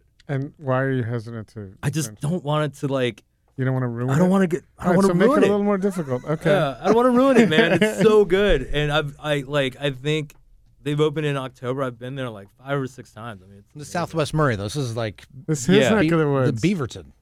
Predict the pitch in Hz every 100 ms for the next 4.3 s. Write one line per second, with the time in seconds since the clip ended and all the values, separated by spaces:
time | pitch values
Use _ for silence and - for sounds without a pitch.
0 | _ 151 113 92 160 120 95 190 175 185
1 | 175 175 175 175 156 175 180 143 - 151
2 | 160 - 180 135 127 110 110 98 92 -
3 | 151 139 143 135 139 98 95 135 131 123
4 | 123 117 -